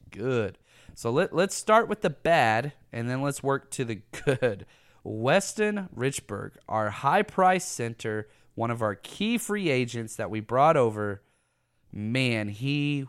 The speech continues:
was awful. Uh, and not bad,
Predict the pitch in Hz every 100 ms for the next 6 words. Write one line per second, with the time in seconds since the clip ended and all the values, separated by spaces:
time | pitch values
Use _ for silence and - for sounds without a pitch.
0 | - 110 113 117 113 113 107 - _ 113
1 | 120 113 98 92 - _ _ - 107 104
2 | 98 113 110 101 - 113 131 185 - -
3 | 139 156 160 156